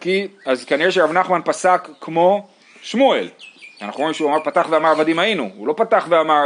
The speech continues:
אה, "מתחילה עבודי עבודה זרה היו אבותינו". אז יכול להיות שהוא פסק כמו שמואל. רבן גמליאל היה אומר,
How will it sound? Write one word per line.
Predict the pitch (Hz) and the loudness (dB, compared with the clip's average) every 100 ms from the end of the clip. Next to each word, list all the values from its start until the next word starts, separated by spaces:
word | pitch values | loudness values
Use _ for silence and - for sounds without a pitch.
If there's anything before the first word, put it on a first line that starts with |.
| 135 | 0
אה, | 143 131 | 0 0
"מתחילה | 135 - 147 | -2 -2 0
עבודי | 135 131 | 0 0
עבודה | 131 123 120 | -2 0 0
זרה | 120 113 | 2 0
היו | 107 | 0
אבותינו". | 101 98 95 85 - - - - - 101 | -6 -8 -10 -12 -18 -20 -20 -14 -10 -6
אז | 104 117 | -4 -4
יכול | 117 185 | 0 0
להיות | 160 | 0
שהוא | 143 | -4
פסק | 135 139 123 | -2 -2 -4
כמו | 113 | -10
שמואל. | - 98 82 _ _ - - - - _ _ _ _ _ _ - - _ _ | -12 -12 -12 _ _ -20 -20 -20 -20 _ _ _ _ _ _ -20 -20 _ _
רבן | 110 120 196 | -4 0 0
גמליאל | 170 156 165 | 0 0 2
היה | 147 147 | 4 2
אומר, | 120 143 202 | 2 0 0